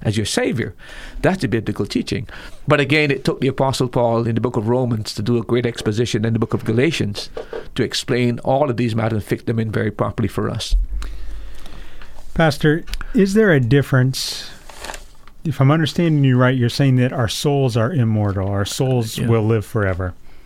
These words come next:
Speaker 2: So is there a difference between life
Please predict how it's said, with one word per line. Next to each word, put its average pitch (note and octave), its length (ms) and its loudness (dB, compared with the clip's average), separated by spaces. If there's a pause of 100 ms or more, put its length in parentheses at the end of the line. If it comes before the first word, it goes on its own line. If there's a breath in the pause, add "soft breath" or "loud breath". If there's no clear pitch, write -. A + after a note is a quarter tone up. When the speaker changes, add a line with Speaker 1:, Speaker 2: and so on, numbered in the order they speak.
(400 loud breath)
Speaker 2:
So C3 180 4
is C#3+ 120 4
there F#3 160 4
a D3 80 4
difference C#3 440 2
between A#2 760 2 (960 soft breath)
life A#2 680 0